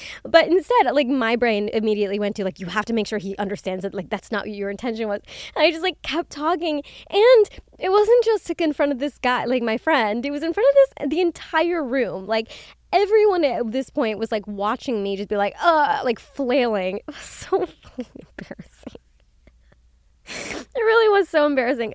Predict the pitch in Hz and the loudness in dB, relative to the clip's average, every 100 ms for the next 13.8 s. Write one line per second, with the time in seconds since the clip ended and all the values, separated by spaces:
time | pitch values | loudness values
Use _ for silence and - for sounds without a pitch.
0 | - 233 233 226 226 220 _ _ _ _ | -6 -2 0 -2 -4 -12 _ _ _ _
1 | _ _ _ _ _ _ _ - 262 294 | _ _ _ _ _ _ _ -4 0 0
2 | 208 - _ _ - - 466 381 480 571 | -2 -8 _ _ -20 -2 0 4 8 8
3 | 392 370 - 339 339 330 233 214 226 226 | 8 6 4 2 2 0 -2 -2 -4 -2
4 | 247 - 202 233 311 285 277 285 285 294 | -2 -4 -6 -4 0 0 -2 -6 -2 -2
5 | 330 - _ - 349 349 339 381 - 277 | -2 -16 _ -4 -4 0 0 0 -2 -4
6 | 285 254 - - - 233 247 240 240 247 | -2 -2 -4 -12 -12 -2 -2 0 -2 -4
7 | - 311 285 330 339 285 240 247 240 247 | -6 0 0 2 -2 -2 0 0 2 0
8 | - 208 220 214 214 226 247 214 214 214 | -2 -6 -4 -6 -6 -6 -6 -4 -4 -4
9 | 202 220 - 208 214 - 247 240 240 226 | -4 -6 -10 -10 -8 -4 -4 -2 -2 -2
10 | 233 220 214 - 240 226 226 226 226 214 | -4 -4 -4 -6 -8 -6 -6 -6 -6 -6
11 | 214 240 240 262 302 - _ _ _ - | -2 0 2 2 2 -2 _ _ _ -18
12 | - - 381 605 659 640 554 392 302 254 | -18 -4 2 4 6 6 6 6 2 0
13 | 254 269 - 226 - 226 277 233 | 0 -2 0 -4 -4 -6 -6 -8